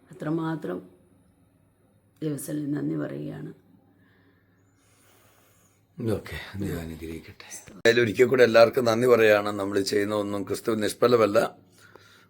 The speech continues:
Speaker 2: ഒരുപാട് പേരുടെ കണ്ണുനീര് തുടയ്ക്കാനും അനേകർക്ക് പേർക്ക് ആശ്വാസമായിട്ടും അനേകർക്കൊരു അനുഗ്രഹമായിട്ടും നമ്മളെ സഹായിക്കുന്നതൊക്കെ ദൈവസന്നിധിയിൽ കണക്കുണ്ട്.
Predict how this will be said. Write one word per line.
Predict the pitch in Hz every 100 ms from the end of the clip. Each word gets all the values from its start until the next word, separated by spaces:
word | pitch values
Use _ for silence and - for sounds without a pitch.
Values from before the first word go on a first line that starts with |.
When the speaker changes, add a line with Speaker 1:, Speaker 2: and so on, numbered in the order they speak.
| -
Speaker 2:
ഒരുപാട് | 110 113 120
പേരുടെ | 110 110 107 104 104
കണ്ണുനീര് | 101 104 104 104
തുടയ്ക്കാനും | 95 95 95 95 95 90 - _ _ _ _ -
അനേകർക്ക് | 104 101 101 -
പേർക്ക് | 98 92 -
ആശ്വാസമായിട്ടും | 92 92 98 90 - 92 92 87 - - _ _ _ _ _ _ _ _ _ _ _ -
അനേകർക്കൊരു | 110 120 120 107 110
അനുഗ്രഹമായിട്ടും | 101 95 104 101 95 92 92 113 - _ _ _ _ _
നമ്മളെ | - 98 98
സഹായിക്കുന്നതൊക്കെ | 92 107 87 95 92 95 92 87 113
ദൈവസന്നിധിയിൽ | 98 90 90 95 92 92 90 90 87 - -
കണക്കുണ്ട്. | 92 90 - 95